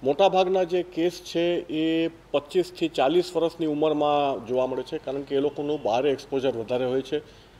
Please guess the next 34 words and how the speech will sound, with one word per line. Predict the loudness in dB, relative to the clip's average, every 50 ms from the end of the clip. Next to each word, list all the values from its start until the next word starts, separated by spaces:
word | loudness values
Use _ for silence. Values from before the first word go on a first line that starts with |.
| -12 -6
અને | -6 -4 -2
ઓમિક્રોન | 0 0 0 0 0 -2 -4 -2
વાયરસ | 0 0 0 0 -2 -4 -4
જે | -6 -8 -8
છે | -4 -2 -2
એ | -2 -2 -2 -2 -4 -4
ડેલ્ટા | -4 -4 -4 -4 -2 0 -2 -2
કરતાં | 0 -2 -6 -2 0 2 2 2 0 -4 -16 -10 -10
વધારે | -4 -2 0 0 0
ઝડપથી | 0 -4 -2 -2 -2 -4 -2 -10 -10
ફેલાય | -6 -6 -6 -4 -4 -6 -8
છે. | -10 -14 -16 -16 -18 -20 -20 -20 -20 -20 -20 -20 -20 -20 -4 0
પચીસથી | 0 0 2 4 2 2 4 2 -2
ચાલીસ | 2 2 2 2 2 0 -2 -4
વર્ષના | -4 -4 -4 -2 -4 -4
દર્દીઓમાં | 0 0 -2 0 0 0 0 2 2 0 0 0 -2 -6 -16 -20 -12 -6
લક્ષણો | -2 -2 -2 -2 -2 -2 0 0 2 0 0 -2 -6 -18 -20 -20 -20 -20 -8 -6
જે | -6
જોવા | -4 0 2 2 4 4
મળે | 4 2 0
છે | 0 -2 -4
પણ | -4 -2 -2
એમાં | -2 -2 -2 -4
complication | -4 -8 -6 -8 -8 -6 -6 -6 -6 -6 -6
નથી | -6 -6 -6 -8
થતા, | -8 -8 -8 -4 -4 -6
બે | -2 -2 -2 -2
થી | -2 -8 -10
ત્રણ | -6 -6 -6 -6
દિવસમાં | -4 -4 -4 -4 -4 -6 -4 -4 -4 -6 -8 -14 -20 -14 -12
બીમારી | -8 -6 -6 -6 -6
મટી | -6 -6 -8 -8 -6 -2
જાય | 0 0 0 0
છે. | -4 -12